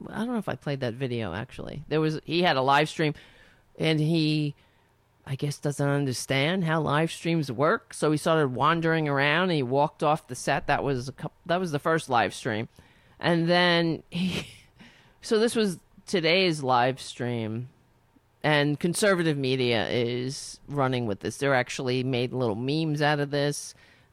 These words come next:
And it's all over. I saw that Donald Trump Junior tweeted this. I, this is how they're gonna attack him as the doltard that he is. I mean, it's, it's really easy. The, the, and don't blame me. Don't, don't write me and say,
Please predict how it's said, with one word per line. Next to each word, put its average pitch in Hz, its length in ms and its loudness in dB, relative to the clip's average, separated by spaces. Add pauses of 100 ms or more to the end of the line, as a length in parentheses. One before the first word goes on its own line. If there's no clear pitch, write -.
(140)
And 139 460 0
it's - 180 -4
all 131 260 2
over. 123 480 2
I 107 120 0
saw 107 260 0
that 98 240 -2
Donald 101 340 -2
Trump 113 280 -6
Junior 220 420 2
tweeted 185 520 0
this. 170 260 2
I, 220 240 -2
this 247 360 -4
is 202 140 -10
how 190 160 2
they're 143 160 0
gonna 113 240 0
attack - 380 -10
him 58 200 -10
as - 440 -10
the 139 80 -6
doltard 120 540 0
that 139 180 0
he 196 120 0
is. 151 140 0
I - 100 -2
mean, 175 220 0
it's, 180 300 -4 (160)
it's - 180 -2
really 254 420 2 (400)
easy. 196 520 -2 (720)
The, 240 240 2
the, 214 340 -6
and 240 360 0
don't 349 320 4
blame 302 360 2
me. 214 220 2
Don't, 226 480 2
don't 320 280 4
write 262 240 2
me 214 200 4
and 147 100 0
say, 147 380 2